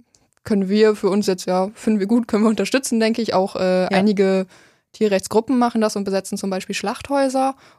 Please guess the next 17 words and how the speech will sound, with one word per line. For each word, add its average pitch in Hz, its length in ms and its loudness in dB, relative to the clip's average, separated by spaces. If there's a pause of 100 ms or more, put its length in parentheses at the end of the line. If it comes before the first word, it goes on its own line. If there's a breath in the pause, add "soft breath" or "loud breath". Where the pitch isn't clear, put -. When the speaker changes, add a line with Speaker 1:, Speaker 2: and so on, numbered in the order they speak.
Speaker 1:
oder 196 160 2
blockieren 185 400 -4
Einfahrten. 269 760 -2 (520 soft breath)
Da 190 140 -2
gibt's 190 200 -8
auch 185 160 -2 (120)
grad 185 200 -6
ganz 190 220 -4
große, 190 640 -2
ähm, 180 420 -4 (520 soft breath)
ja, 190 300 -4
wie 202 80 -4
sagt 190 400 -8
man 208 80 -2
das 196 120 -8
denn, 190 120 -8
Klagen? 226 500 -4